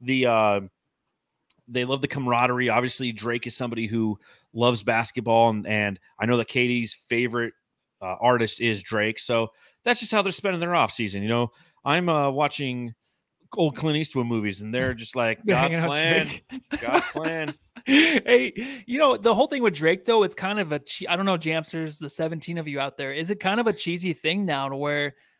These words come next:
Speaker 2: you kinda hang out with him, he comes to games, and now are we gonna be looked on as, 'cause he was a Raptors guy, right? He kinda had a part
Speaker 1: Oh,
Speaker 2: ownership
Speaker 1: big
Speaker 2: with the
Speaker 1: time.
Speaker 2: Raptors,
Speaker 1: Well,
Speaker 2: like,
Speaker 1: he's from Canada.
Speaker 2: point zero one percent.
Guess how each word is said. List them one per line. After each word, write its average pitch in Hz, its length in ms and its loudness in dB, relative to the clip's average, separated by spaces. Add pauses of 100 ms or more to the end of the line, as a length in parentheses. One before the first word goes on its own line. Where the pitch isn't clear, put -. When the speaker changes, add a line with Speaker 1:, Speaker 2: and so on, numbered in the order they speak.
(300)
Speaker 2:
you 165 120 -12
kinda 170 280 -4
hang 165 220 0
out 165 140 4
with 165 140 -4
him, 160 100 -2
he 156 60 0
comes 160 240 -2
to 160 80 -2
games, 151 580 0 (400)
and 160 120 -2
now 202 260 6
are 196 120 2
we 190 100 0
gonna 185 120 0
be 170 60 2
looked 170 260 -2
on 151 380 -2
as, 156 320 -4
'cause 202 180 -8
he 277 100 -4
was 285 140 -2
a 202 60 2
Raptors 139 480 -2
guy, 117 100 -4
right? 127 200 -4
He 147 100 -14
kinda 170 240 -2
had 147 140 -2
a - 40 -10
part 151 280 0
Speaker 1:
Oh, - 20 0
Speaker 2:
ownership 160 320 2
Speaker 1:
big 233 80 6
Speaker 2:
with - 80 -2
the 240 40 0
Speaker 1:
time. 220 100 2
Speaker 2:
Raptors, 147 180 2
Speaker 1:
Well, 185 100 2
Speaker 2:
like, 143 100 2
Speaker 1:
he's - 100 -2
from - 260 4
Canada. - 0 -
Speaker 2:
point - 40 -6
zero 311 320 4
one 151 140 2
percent. 156 460 -2